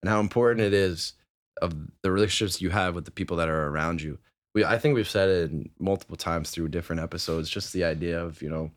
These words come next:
who your family is and who the people that are closest to you and how, start there, you know, love and live in a way that just lifts up the people around you. And that's not easy to do 'cause, right, how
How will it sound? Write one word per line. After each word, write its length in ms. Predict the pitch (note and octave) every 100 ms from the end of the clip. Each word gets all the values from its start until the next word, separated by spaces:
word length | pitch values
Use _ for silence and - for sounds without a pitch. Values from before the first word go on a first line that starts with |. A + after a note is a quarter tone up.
| _ _ _ _ _ _ _ _ _ -
who 100 | C#3
your 140 | C#3+
family 460 | B2 G#2+ G#2 G#2+ G#2
is 240 | G2 G2
and 100 | F2+
who 120 | F#2+ G#2+
the 60 |
people 260 | F2 G2 F#2
that 100 | F2
are 80 | D#2+
closest 440 | - E2 - - -
to 100 | C#2
you 220 | C#2 C#2
and 100 | E2
how, 340 | E2 E2+ D2 - _ _ -
start 340 | - D3+ D#3
there, 300 | E2+ D#2+ D2+
you 100 | -
know, 200 | D#2+ F#2 A2 _ -
love 580 | G2 G2+ B2 B2+ A2 - _ -
and 240 | F#2+ F#2
live 280 | G2 F#2+ E2
in 80 | E2+
a 60 | E2
way 300 | E2 F2 E2+
that 220 | D#2+ D2+ _ _ _ _ _ _ _ -
just 220 | G2 F#2
lifts 340 | G2 G#2 -
up 100 | G2+
the 80 | G2
people 320 | F2+ F2 F2
around 320 | D#2 D#2+ E2+
you. 160 | D#2 D2+
And 100 | D#2
that's 180 | F#2+ -
not 180 | A2+ A#2
easy 260 | A#2 G#2 F2+
to 60 |
do 320 | D#2 D#2 F2+ -
'cause, 200 | - F#2+
right, 180 | F#2 G2
how 260 | G2 F#2+